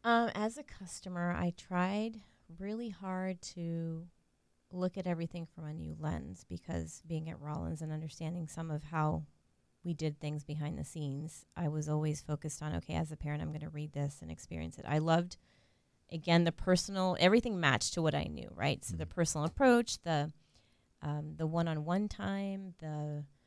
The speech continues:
Speaker 1: the community environment, the excitement,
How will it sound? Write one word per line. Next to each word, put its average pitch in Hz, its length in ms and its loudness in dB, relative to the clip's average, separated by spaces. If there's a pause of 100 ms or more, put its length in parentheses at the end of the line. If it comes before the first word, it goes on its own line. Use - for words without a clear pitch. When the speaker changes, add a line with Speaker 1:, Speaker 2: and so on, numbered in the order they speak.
(280)
Speaker 1:
the 165 60 -4
community 175 680 0
environment, 170 420 -2
the 143 60 -2
excitement, 160 800 2